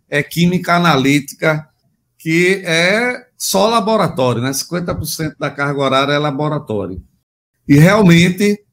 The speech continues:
a gente não tinha como ir pro laboratório. E aí, quando foi, a gente concluiu, né? Porque a gente já tinha, no, no início da pandemia, né? Da,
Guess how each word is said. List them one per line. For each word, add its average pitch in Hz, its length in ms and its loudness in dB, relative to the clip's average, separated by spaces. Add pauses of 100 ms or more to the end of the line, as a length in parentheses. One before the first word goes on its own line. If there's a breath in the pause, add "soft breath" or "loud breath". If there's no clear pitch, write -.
a 135 100 -4
gente 151 280 -6
não 170 220 0
tinha 202 220 0
como 170 360 0
ir 147 140 2
pro 160 80 -8
laboratório. 131 840 -4 (720)
E 151 120 -2
aí, 180 260 0
quando 220 460 0
foi, 156 600 0
a 143 80 0
gente 175 280 -2
concluiu, 170 640 2
né? 165 120 2
Porque 170 140 -6
a 180 60 4
gente 180 140 0
já 180 140 -2
tinha, 165 420 -2 (360 soft breath)
no, 147 300 -4
no 151 200 0
início 170 380 2
da 160 120 0
pandemia, 139 600 0
né? 131 160 2
Da, 123 400 0